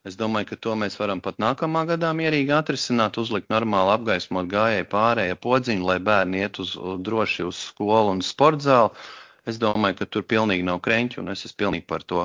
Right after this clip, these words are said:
Vai viņš ir, tā kā Sandrs teica, milzīgi bīstams un cik tur ir negadījumu?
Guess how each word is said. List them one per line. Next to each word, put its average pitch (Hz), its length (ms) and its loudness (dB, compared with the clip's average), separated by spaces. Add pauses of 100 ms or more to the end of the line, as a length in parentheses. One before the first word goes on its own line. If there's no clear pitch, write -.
(140)
Vai 107 160 2
viņš 123 280 2
ir, 110 120 -4
tā 117 160 0
kā 107 160 0
Sandrs 120 400 2
teica, 101 240 -2
milzīgi 104 480 0
bīstams 107 480 -2
un 98 80 -4
cik 107 160 -8
tur 98 160 0
ir 98 80 0
negadījumu? 101 640 0